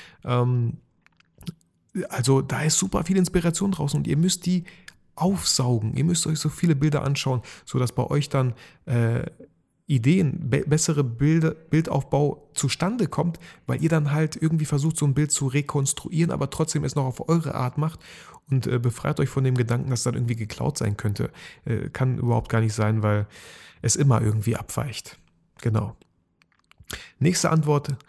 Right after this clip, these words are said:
Erstmals habe ich so gutes Equipment, dass es jetzt nur noch um die Umsetzung geht. Ja, finde ich, finde ich cool. Glückwunsch zum coolen Equipment. Aber auch hier wäre es mir lieber, wenn man in die Umsetzung kommt, bevor man cooles Equipment hat.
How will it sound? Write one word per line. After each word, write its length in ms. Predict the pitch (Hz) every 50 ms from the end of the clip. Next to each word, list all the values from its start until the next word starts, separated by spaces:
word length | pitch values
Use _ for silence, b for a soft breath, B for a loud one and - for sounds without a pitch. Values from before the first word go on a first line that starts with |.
| B B B B B B B B B -
Erstmals 680 | 143 165 190 185 - - - 180 175 170 165 - -
habe 160 | 147 147 151
ich 140 | 147 135 -
so 100 | - 147
gutes 380 | 127 117 - 160 160 156 135 139
Equipment, 600 | 120 - - 165 160 - - 135 151 156 - -
dass 120 | 113 117 -
es 160 | 123 - -
jetzt 220 | 131 120 - -
nur 120 | 131 131 139
noch 200 | 143 135 - -
um 260 | - - 127 123 120
die 100 | 127 -
Umsetzung 520 | - 147 143 127 117 107 - - 110 107
geht. 340 | 98 - - - - - - - _ B B B B B B B -
Ja, 340 | 117 117 120 - 202 269 269 226 170
finde 220 | - - 135 131 120
ich, 140 | 110 -
finde 120 | - 127 120
ich 180 | 110 - -
cool. 140 | 160 190 214 -
Glückwunsch 540 | - 147 147 - - 156 147 - - -
zum 440 | - - - 160 170 180 180 - -
coolen 340 | - - 175 175 175 165 165
Equipment. 640 | 147 - - 165 160 165 - 185 190 190 185 - B B B B B B B _ _ _
Aber 300 | - - 131 123 139 135
auch 160 | 131 - -
hier 500 | - - 156 170 175 175 175 170 - - -
wäre 220 | 139 120 131 135
es 100 | 131 -
mir 260 | - 131 127 123 123 123
lieber, 560 | 127 127 139 151 143 147 156 147 131 - - 143
wenn 180 | 120 131 127 123
man 260 | 123 120 120 120 117 B B B B B B B B _
in 180 | _ - 135 127
die 120 | 123 131
Umsetzung 480 | - 165 175 160 139 127 - - 127 123
kommt, 280 | - - 131 135 135 -
bevor 260 | 127 - - 131 127
man 260 | 127 117 107 - -
cooles 380 | - - - 120 113 110 - -
Equipment 440 | - - 120 - - 110 104 -
hat. 120 | 113 110